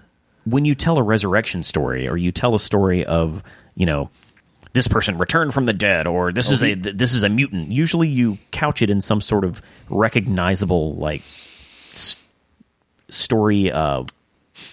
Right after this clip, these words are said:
Speaker 1: like, some story archetype.
Speaker 2: Yeah.
Speaker 1: You know? Like, "Oh, this per-, we're able to do this because you understand this other stuff has happened in other fiction,
Speaker 2: Mm-hmm.
Speaker 1: and we're using that same trope."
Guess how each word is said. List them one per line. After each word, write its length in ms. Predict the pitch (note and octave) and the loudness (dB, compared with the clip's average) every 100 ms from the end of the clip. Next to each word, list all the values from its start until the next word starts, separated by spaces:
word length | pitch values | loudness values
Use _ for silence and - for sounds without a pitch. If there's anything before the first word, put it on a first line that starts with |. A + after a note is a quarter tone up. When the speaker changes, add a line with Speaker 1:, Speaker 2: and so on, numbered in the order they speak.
| - | -4
Speaker 1:
like, 160 | C#3 - | -2 0
some 240 | - E3 | 0 0
story 480 | - - D3+ C3 C3 - | 0 0 2 2 2 2
archetype. 420 | G2 - C2+ - _ _ - | -2 -2 -8 -8 _ _ -2
Speaker 2:
Yeah. 160 | A#2 - _ - _ _ - | -2 -2 _ -20 _ _ 0
Speaker 1:
You 100 | F#2+ | 2
know? 220 | F2+ G#2+ - _ - - - _ _ | 0 -2 -10 _ -20 -20 -20 _ _
Like, 200 | - G#2+ B2+ | -2 0 2
"Oh, 140 | A#2 | 0
this 140 | A#2 - | 0 0
per-, 220 | - - A#2+ - G2+ | -2 -2 -4 -6 -8
we're 360 | G#2+ C#3+ E3 | -2 0 2
able 200 | C3 C#3+ C#3 | 0 0 -2
to 80 | A#2+ | 0
do 140 | A#2 | 2
this 340 | G#2+ G#2 - - - | 2 2 0 -8 -4
because 320 | A#2+ - G#2+ G#2+ | -2 2 2 2
you 140 | C3 | 2
understand 720 | A2+ A#2 A2 - B2 G#2+ F#2+ | 2 2 2 0 2 2 2
this 220 | F2+ F#2+ - | 2 0 0
other 220 | G2+ F#2+ | 2 2
stuff 240 | - F2+ | 2 0
has 100 | F#2 | 0
happened 340 | - F2+ F#2+ F#2 | 0 0 0 -2
in 100 | E2+ | 0
other 220 | E2 G2 | 0 0
fiction, 460 | - B2+ D3 D#3+ F#3 _ - - | 0 0 2 0 -2 _ -20 -12
Speaker 2:
Mm-hmm. 300 | F#2+ F#2+ E2+ | -8 -6 -4
Speaker 1:
and 160 | A2 G#2+ | 0 2
we're 140 | A2 | 2
using 340 | A2 G#2 G2+ G2 | 2 2 2 0
that 140 | F2 | 0
same 240 | - E2+ D#2+ | -2 -4 -4
trope." 380 | - C#2+ - | -4 -4 -6